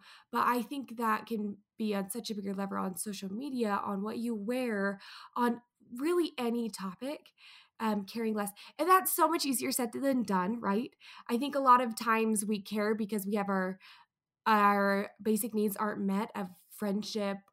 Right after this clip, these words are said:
or of inclusion, of se-, security. But I think a lot of times if, if you took that advice and you said, "Okay, well, how do I implement that?" And you said, "Well, if I am my <laughs> own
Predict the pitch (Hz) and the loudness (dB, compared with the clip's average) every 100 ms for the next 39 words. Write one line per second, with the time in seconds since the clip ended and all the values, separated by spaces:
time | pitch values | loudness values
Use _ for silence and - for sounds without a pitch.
0 | - 196 185 190 185 190 190 - 226 202 | -8 -4 -2 -2 -4 -6 -10 -6 -4 -4
1 | 202 190 185 - 196 180 - - - 214 | -4 -6 -6 -6 -6 -6 -12 -20 -14 -14
2 | - 202 196 208 214 208 202 - - - | -8 -4 -4 -2 -4 -4 -6 -10 -20 -12
3 | 240 196 269 294 247 233 220 220 214 208 | -10 -6 -6 -6 -2 -2 -2 -4 -4 -4
4 | 196 - 220 208 - _ _ _ _ _ | -6 -6 -6 -6 -10 _ _ _ _ _
5 | _ _ _ 226 202 208 - 285 302 285 | _ _ _ -6 -4 -6 -6 -4 -2 -2
6 | 226 202 202 208 208 196 214 208 208 196 | -2 -2 -2 -2 -4 -6 -4 -4 -4 -4
7 | 196 208 214 226 - 196 214 220 220 240 | -4 -4 -4 -6 -6 -8 -8 -10 -8 -8
8 | 254 - - - - _ 220 214 202 208 | -8 -12 -20 -20 -20 _ 0 2 2 0
9 | 202 208 202 220 - 220 214 - 226 - | -2 -2 -4 -10 -6 -2 -2 -4 -6 -2
10 | 214 254 269 277 247 233 247 240 | 0 0 2 2 4 4 4 0